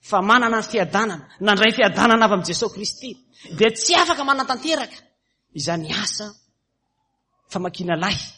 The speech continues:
any an-toerana izany, ry havana. Raha ny toerana misy anay ny jerena, dia nandeha nivoaka aloha teto amin'ny toeram-panomanana,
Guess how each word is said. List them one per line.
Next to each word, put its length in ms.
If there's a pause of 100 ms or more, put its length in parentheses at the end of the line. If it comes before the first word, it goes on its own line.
(180)
any 180
an-toerana 340
izany, 280
ry 120
havana. 180 (1300)
Raha 260
ny 320
toerana 280
misy 180
anay 160
ny 60
jerena, 380
dia 440 (1500)
nandeha 300
nivoaka 360
aloha 320
teto 200
amin'ny 120
toeram-panomanana, 680